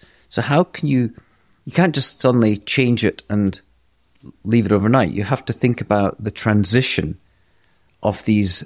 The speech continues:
economies that are driven by this for-profit punishment system.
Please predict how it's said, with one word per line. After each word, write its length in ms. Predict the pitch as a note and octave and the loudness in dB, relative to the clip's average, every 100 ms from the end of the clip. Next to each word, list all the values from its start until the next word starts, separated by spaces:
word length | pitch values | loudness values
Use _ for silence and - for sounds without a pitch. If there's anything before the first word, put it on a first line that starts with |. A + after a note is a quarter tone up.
| - | -8
economies 720 | - - A#2+ B2 G2+ E2 - | -12 -2 2 4 2 0 -2
that 100 | F#2+ | -2
are 220 | G2 G2 | -4 -6
driven 520 | - - B2 D#3 F3+ A2 | -10 -2 0 2 2 0
by 300 | F#2+ F#2+ F2+ | 0 -2 -2
this 480 | F2 F2+ - - - | -2 -2 -2 -4 -8
for-profit 1000 | - - G#2+ F#2+ - A2 F#2+ - - - - _ _ _ _ _ _ _ - | -18 -2 0 0 -4 -2 -2 -2 -6 -6 -18 _ _ _ _ _ _ _ -4
punishment 440 | A2+ G2+ - F2+ | -2 0 -2 -2
system. 440 | - E2 - D#2+ | -2 -2 -4 -6